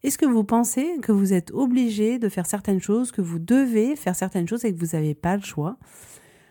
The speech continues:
Alors, je vais vous rappeler, c'est votre vie. Alors, vous êtes la seule personne à pouvoir choisir ce que vous voulez faire. Personne ne peut vous imposer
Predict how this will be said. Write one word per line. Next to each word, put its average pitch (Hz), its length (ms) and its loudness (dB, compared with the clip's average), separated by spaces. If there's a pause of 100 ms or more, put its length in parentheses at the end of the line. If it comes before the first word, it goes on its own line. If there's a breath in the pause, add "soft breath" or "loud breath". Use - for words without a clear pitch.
(220 loud breath)
Alors, 196 300 0 (360)
je 196 160 -2
vais 254 120 8
vous 240 120 2
rappeler, 226 400 -2
c'est - 180 4
votre 233 400 2
vie. 196 260 2 (100)
Alors, 185 280 4
vous 214 280 2
êtes - 340 -2 (100)
la 180 300 0 (140)
seule 233 420 2 (500)
personne 202 480 2 (380 soft breath)
à 196 100 4
pouvoir 202 640 2
choisir 202 640 0 (380 soft breath)
ce - 100 -4
que - 140 6
vous 226 360 6 (140)
voulez 254 560 8 (140)
faire. 156 340 -6 (320 soft breath)
Personne 285 680 0
ne 196 160 4
peut 226 180 0
vous 185 380 -2
imposer 208 640 0